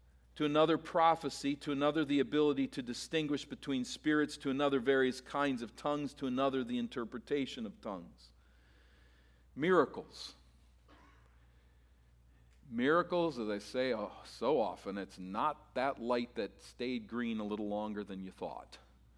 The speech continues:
It's not a miracle. Miracles are a temporary intervention of God's power that overrides the ordinary laws of nature in order to highlight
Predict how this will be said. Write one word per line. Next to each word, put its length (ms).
It's 160
not 180
a 40
miracle. 460
Miracles 680
are 120
a 60
temporary 1040
intervention 960
of 160
God's 400
power 340
that 300
overrides 1000
the 180
ordinary 640
laws 460
of 120
nature 460
in 160
order 240
to 160
highlight 720